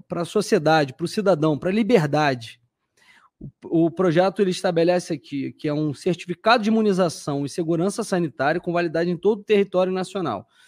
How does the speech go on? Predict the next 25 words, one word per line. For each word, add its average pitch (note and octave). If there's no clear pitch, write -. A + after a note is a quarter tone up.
E F3+
aí F#3+
ele A#3+
fala G#3
que G3+
ele F#3
será F3
implementado E3+
por F3
plataforma F3
digital, G3+
com E3+
validade E3
fixa, E3+
com F3+
base, E3
entre F3+
outros, G3
nos G3+
seguintes G3+
certificados G3
na G3
forma F#3
de F#3+
regulamento: F3+